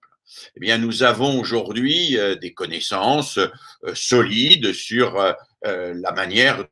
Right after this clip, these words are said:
de, d'aider quelqu'un à mémoriser quelque chose. Oui, bien sûr. Et cela, nous pouvons, euh, nous en servir. Mais ces connaissances sur la manière de mémoriser quelque chose,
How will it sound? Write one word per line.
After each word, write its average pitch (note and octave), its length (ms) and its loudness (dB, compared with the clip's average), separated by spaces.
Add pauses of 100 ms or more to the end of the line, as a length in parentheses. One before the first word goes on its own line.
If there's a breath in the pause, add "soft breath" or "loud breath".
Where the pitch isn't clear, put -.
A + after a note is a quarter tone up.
(120)
de, F2 760 2
d'aider A#2 300 0
quelqu'un B2+ 440 0
à A2 80 6
mémoriser B2+ 720 4
quelque B2+ 240 0
chose. E2 640 -4 (140)
Oui, F3 360 0
bien G#2+ 200 -2
sûr. - 360 4 (320 soft breath)
Et G#2+ 80 -2
cela, G#3+ 360 4
nous D3+ 140 -2
pouvons, D#3 600 0
euh, - 500 -4
nous A#2+ 220 0
en F#2+ 80 0
servir. F2+ 520 0 (480 soft breath)
Mais B2 140 4
ces B2 540 2
connaissances A#2+ 540 2
sur A2+ 160 -2
la A2 100 2
manière A2 360 0
de F2+ 200 -2 (140)
mémoriser G#2 720 -2
quelque F#2 260 -6
chose, D#3 420 4